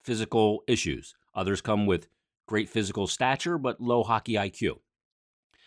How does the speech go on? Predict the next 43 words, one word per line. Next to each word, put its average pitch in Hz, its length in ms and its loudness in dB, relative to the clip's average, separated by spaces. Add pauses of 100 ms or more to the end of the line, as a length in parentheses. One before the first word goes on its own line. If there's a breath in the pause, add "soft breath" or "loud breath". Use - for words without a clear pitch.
(140 soft breath)
So 101 420 0 (420 soft breath)
drafting 107 580 2
is 120 360 2 (100)
very 104 300 0
important, 127 480 -6 (280)
but 90 140 -6
development 87 560 -2
is 71 100 -6
very 80 240 -2
important 73 380 -10
as - 100 -12
well. 73 300 -10
And 90 220 -4
not 98 240 -2
just - 240 -8
before 92 480 -4
you 78 100 -4
get 65 140 -14
to 69 80 -20
the 67 140 -10
N 64 80 -14
H 62 200 -16
L. 60 240 -14 (400)
I 82 60 -14
think 87 220 -6
one 110 200 2
of 113 80 -2
the 123 80 -2
things 110 300 -2
that 92 120 -4
we've 87 200 -2
seen 80 420 -2 (440)
is 80 560 -4 (960)
development 90 520 -2 (120)
at 113 240 -8
the 85 180 -2
N 73 80 -2
H 71 220 -8
L 67 160 -6
level. 62 340 -14 (720)
And 82 80 -8
that's 98 180 -4
where 104 320 2